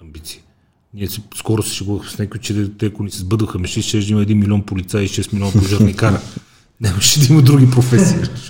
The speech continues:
Speaker 2: Само това съм си представил. Да стана културист.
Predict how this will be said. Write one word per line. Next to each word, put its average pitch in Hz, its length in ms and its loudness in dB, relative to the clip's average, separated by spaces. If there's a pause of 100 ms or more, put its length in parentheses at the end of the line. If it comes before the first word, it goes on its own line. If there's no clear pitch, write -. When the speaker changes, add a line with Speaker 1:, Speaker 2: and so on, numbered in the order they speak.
(2250)
Speaker 2:
Само 101 480 4
това 101 220 0
съм 98 140 -2
си - 140 -6
представил. - 380 -12 (640)
Да - 60 -14
стана 87 260 2
културист. 85 680 -4